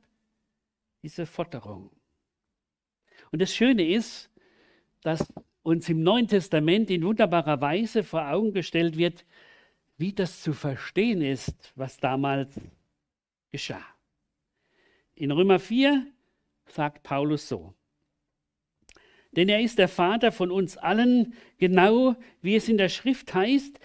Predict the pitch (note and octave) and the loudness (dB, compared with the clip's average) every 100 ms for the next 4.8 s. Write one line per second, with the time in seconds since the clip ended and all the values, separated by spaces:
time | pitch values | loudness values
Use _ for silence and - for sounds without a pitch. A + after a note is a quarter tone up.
0 | - - D#3 F#3 A3+ A3+ A3 - E3 - | -18 -10 -2 0 0 -4 -6 -4 -6 0
1 | G3 A3 A3 G3 F#3 D#3+ C#3+ G3+ A3 A3 | 0 2 0 -2 2 2 4 2 2 -2
2 | G3+ F#3 F3+ - - _ _ _ _ _ | -2 0 0 -2 -20 _ _ _ _ _
3 | _ _ _ C#3 D3+ F3 C3+ C3 D#3+ F3 | _ _ _ -2 0 -2 -4 -2 -4 -4
4 | F#3 - - C#3 D#3 D#3+ D#3+ D3+ | -8 -12 -4 -2 -2 0 -2 -2